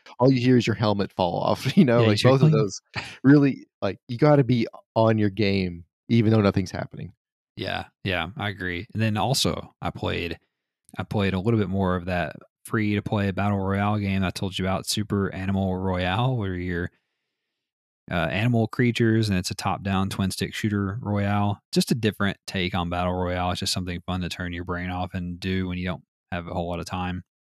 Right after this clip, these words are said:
Speaker 2: 'cause you can get games in pretty quick. Played a little bit of Splitgate, like you mentioned, one night, and it went exactly like you said. We had to get warmed up, and then it finally clicked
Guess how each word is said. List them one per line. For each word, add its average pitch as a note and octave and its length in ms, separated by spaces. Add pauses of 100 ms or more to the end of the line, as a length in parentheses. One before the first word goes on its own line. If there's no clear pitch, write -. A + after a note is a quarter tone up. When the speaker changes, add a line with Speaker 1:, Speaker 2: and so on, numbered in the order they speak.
(120)
Speaker 2:
'cause F2+ 140
you E2+ 60
can E2 100
get E2+ 200
games E2 280
in E2+ 100
pretty D#2+ 180
quick. C#3 340 (800)
Played G#2+ 160
a G#2 40
little A#2+ 180
bit A#2 140
of G2 100
Splitgate, C3 680
like A#2 180
you A#2+ 60
mentioned, A2 460
one G#2 220
night, G2+ 380 (260)
and E2 560 (200)
it F#2+ 40
went E2+ 240
exactly F#2+ 440
like F2+ 180
you E2+ 100
said. A2 320
We G2 100
had G2 60
to G#2 60
get G#2 140
warmed G#2+ 320
up, G#2+ 200 (360)
and F2 140
then E2+ 160
it D2 160
finally E2+ 500 (180)
clicked - 280